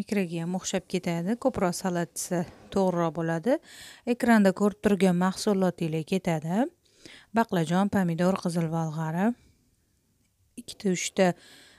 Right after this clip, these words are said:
achchiq qalampir, ikki yuz millilitr yog', ikkita bosh chesnok, lavrolis va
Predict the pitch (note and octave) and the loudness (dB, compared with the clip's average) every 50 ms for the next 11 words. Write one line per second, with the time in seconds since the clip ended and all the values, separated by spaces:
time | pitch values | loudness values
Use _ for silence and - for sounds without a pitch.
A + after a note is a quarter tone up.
0 | - _ G3+ F#3+ - _ - - - - - F#3 F3 F3 D#3+ D#3 D#3 - - E3+ | -14 _ -6 -6 -4 _ -6 -6 -6 -2 0 2 2 2 0 -2 -2 -2 0 2
1 | F3 F#3 A3 C4+ - - - A3 - _ - B3+ A#3 A3 A3 G#3 F#3 F3+ F3+ E3+ | 2 2 2 2 -2 -4 -6 -8 -8 _ 0 2 6 6 6 6 6 4 2 2
2 | F3+ E3+ - F#3+ E3+ E3+ D#3 E3 E3+ F3 F#3+ G#3+ G#3 - - - - - - G#3+ | 0 0 2 2 2 2 2 2 2 4 4 2 2 0 -6 -14 -12 -2 0 0
3 | G3 E3+ F3 E3+ E3+ - - - - - G3+ F#3+ - - F3+ E3+ F3 G3 A3+ A#3+ | 0 2 0 -2 -2 -4 -6 -8 -6 -4 -4 -4 -4 -4 -2 -2 0 0 -2 -2
4 | - - - - - - - - _ - G3+ G#3 G#3+ G#3+ G3+ G3 E3+ E3 D#3+ F3+ | -6 -12 -20 -20 -20 -20 -20 -16 _ 0 2 4 4 4 4 2 2 2 2 2
5 | A3 C4+ D4 - - A#3+ B3+ C#4+ | 2 2 0 0 0 0 0 0